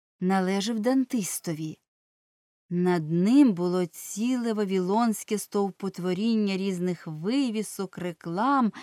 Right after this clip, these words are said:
які багатьма мовами сповіщали, що там містяться хіроманти, кравці, музиканти,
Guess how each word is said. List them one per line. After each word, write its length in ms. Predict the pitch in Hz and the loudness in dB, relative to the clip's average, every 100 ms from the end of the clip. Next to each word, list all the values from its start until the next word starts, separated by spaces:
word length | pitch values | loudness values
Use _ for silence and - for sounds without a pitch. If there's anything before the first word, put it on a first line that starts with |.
| - - - | -18 -20 -6
які 280 | 190 185 220 | -4 -2 -2
багатьма 720 | 175 190 175 170 - 202 285 | 0 0 -2 -6 -2 2 2
мовами 560 | 285 233 226 208 180 180 | 2 2 2 0 -2 -2
сповіщали, 920 | - 180 175 170 - 214 254 254 233 - - - | -4 -4 -4 -4 -4 0 2 2 -2 -6 -18 -18
що 420 | - - - 196 | -14 -8 -2 -2
там 460 | - 202 240 226 202 | 2 2 4 4 4
містяться 960 | 214 233 214 - 196 - - 196 190 - - - - | 4 4 0 -2 -4 -4 0 2 0 -2 -16 -20 -10
хіроманти, 1160 | - 339 208 165 180 285 277 254 226 240 226 | 0 2 2 2 6 8 8 4 -2 -2 -2
кравці, 1000 | 220 - 190 165 147 - 185 233 240 220 - _ _ - | -4 0 0 0 -4 -6 0 2 0 -2 -6 _ _ -2
музиканти, 1080 | 180 170 170 - 190 220 180 180 175 170 | 0 0 -2 0 4 4 4 0 -4 -4